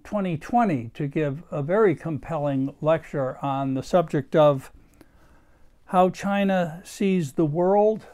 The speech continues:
the return of the Middle Kingdom. Dean is, uh,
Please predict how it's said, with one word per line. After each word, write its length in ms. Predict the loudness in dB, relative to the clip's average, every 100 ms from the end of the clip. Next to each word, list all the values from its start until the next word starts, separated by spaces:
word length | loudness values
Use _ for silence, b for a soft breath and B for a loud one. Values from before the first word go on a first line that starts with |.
| _ -8
the 100 | -4
return 680 | -4 -6 -6 -4 -2 -4
of 180 | -6 -4
the 80 | -4
Middle 360 | -4 -2 -4 -4
Kingdom. 600 | -6 -2 0 -2 -6 -14 -20 _ _ _ _ _ b b b b b b b b b _
Dean 360 | -2 2 2 0
is, 600 | 0 0 0 0 -6 0
uh, 320 | 2 4 2